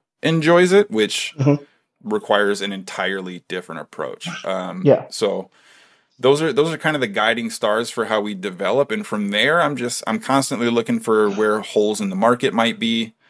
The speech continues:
Speaker 1: um, what new things we can bring to the table, what makes sense to try and produce. Um, I, I did Holding Action for, for probably about three, four years, and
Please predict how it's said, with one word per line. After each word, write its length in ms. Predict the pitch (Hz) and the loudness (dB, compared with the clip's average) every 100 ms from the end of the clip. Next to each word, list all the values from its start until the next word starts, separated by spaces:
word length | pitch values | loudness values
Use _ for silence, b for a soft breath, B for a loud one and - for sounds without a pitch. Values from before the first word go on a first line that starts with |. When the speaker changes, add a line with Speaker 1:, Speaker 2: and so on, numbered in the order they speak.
| b b b - | b b b -4
Speaker 1:
um, 460 | 95 95 90 87 - | -2 -2 -4 -8 -4
what 220 | 104 107 | 2 2
new 240 | 101 107 113 | 4 2 2
things 360 | - 113 110 | 2 0 0
we 80 | 110 | -2
can 160 | 104 101 | -4 -2
bring 220 | 110 107 | 0 0
to 120 | 107 | -4
the 80 | 95 | -6
table, 440 | - 107 107 110 | -2 0 2 0
what 180 | 101 101 | 0 -2
makes 300 | 104 104 - | -2 -6 -6
sense 600 | - - 95 - - - - _ b b _ | -8 -6 -4 -6 -8 -12 -16 _ b b _
to 100 | - | -8
try 240 | 113 120 113 | 0 2 2
and 120 | 113 | 0
produce. 680 | 113 95 101 139 - - - | -4 -4 -6 -6 -8 -10 -8
Um, 560 | 98 98 98 95 95 - _ b b b b b b b b - | -4 -2 -2 -4 -8 -12 _ b b b b b b b b -4
I, 280 | 104 104 107 104 | 0 2 2 0
I 40 | |
did 160 | 110 110 | -2 -2
Holding 340 | 123 123 117 | 0 0 0
Action 460 | 107 117 123 139 135 | -2 -4 -4 -6 -4
for, 360 | 113 104 98 98 | -2 0 -2 -4
for 180 | - | -8
probably 280 | 98 113 110 | -2 0 0
about 300 | 107 107 - | 0 0 -2
three, 400 | - 104 113 117 | -6 -8 -4 -4
four 380 | 113 - 113 107 | -6 -4 -2 -2
years, 500 | 101 104 110 151 147 | -2 -6 -6 -6 -6
and 420 | 107 101 98 101 | -6 -6 -6 -10